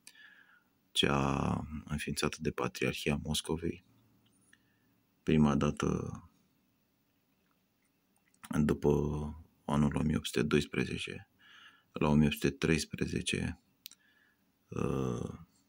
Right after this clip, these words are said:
cu ajutorul forței armate, după ce Imperiul Țarist a cucerit Basarabia de la Principatul Moldovei, cel care nu aparținea de Imperiul Otoman, așa cum au pretins rușii.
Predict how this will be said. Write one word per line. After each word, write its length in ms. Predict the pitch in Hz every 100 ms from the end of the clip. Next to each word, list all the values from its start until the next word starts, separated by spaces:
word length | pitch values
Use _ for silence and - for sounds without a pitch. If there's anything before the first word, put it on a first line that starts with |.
| _ _ _ _ _ _ - -
cu 100 | 76
ajutorul 360 | 73 - 78 76
forței 420 | - 82 - 71
armate, 760 | 71 76 78 80 - 87 95 _ _ - - _ _
după 220 | - 71
ce 500 | 71 78 73 71 78 80 85 - _ _ _ _ _ _ _
Imperiul 380 | - 78 80 73
Țarist 400 | - 71 80 -
a 80 | 73
cucerit 460 | - - - 82 80
Basarabia 640 | 76 - - - 71 -
de 140 | - 50
la 320 | 50 50 50 -
Principatul 640 | - - - 87 76 -
Moldovei, 560 | 71 67 69 82 73 67
cel 180 | - 67
care 260 | 69 64
nu 380 | 64 85 80 76
aparținea 600 | 76 - 71 - - 71
de 420 | - 78 85 90 - _ _ - - _
Imperiul 440 | 80 76 80 76
Otoman, 480 | 76 - 71 69 76 - -
așa 240 | - 71
cum 160 | - 71
au 80 |
pretins 440 | - - - 67 -
rușii. 460 | 76 76 - 104